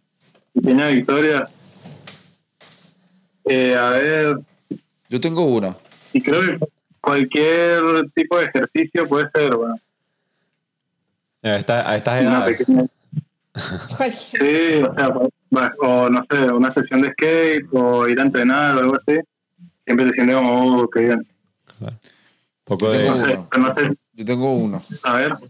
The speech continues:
Speaker 2: Em, acumular abridas de puertas durante el día a la gente, eh, que ex-,
Speaker 1: Mira.
Speaker 2: que extraña, que no conozca.
Speaker 3: ¿Cómo así?
Speaker 2: Abrir la
Speaker 3: Ah,
Speaker 2: puerta.
Speaker 3: eh, verga, pero ahorita con la pandemia, ¿no?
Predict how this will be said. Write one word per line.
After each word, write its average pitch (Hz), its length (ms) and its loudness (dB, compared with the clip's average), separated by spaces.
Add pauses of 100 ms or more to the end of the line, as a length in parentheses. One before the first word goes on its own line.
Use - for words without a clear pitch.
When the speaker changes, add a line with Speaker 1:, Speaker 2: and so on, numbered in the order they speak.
(760)
Speaker 2:
Em, 98 1040 -2 (1200)
acumular 113 880 0
abridas 123 600 0
de 113 100 0
puertas 120 560 -2
durante 101 360 -4
el 98 100 -4
día 92 280 -4 (760)
a 104 100 -6
la 98 80 -4
gente, 95 440 -8 (500)
eh, 92 420 -4 (220)
que 95 120 -6
ex-, 92 180 -6
Speaker 1:
Mira. 120 280 0 (120)
Speaker 2:
que 107 100 -4
extraña, 90 580 -6 (560)
que 104 100 -12
no 98 120 -4
conozca. 104 420 -4
Speaker 3:
¿Cómo 110 140 -10
así? 117 200 -6 (600)
Speaker 2:
Abrir 101 260 -2
la 123 200 0
Speaker 3:
Ah, 113 40 -2
Speaker 2:
puerta. 107 260 -2
Speaker 3:
eh, 82 60 -16 (200)
verga, 113 280 0
pero 101 160 0
ahorita 98 240 -2
con 120 100 -2
la 120 120 -2
pandemia, 107 420 -2
¿no? 117 280 -8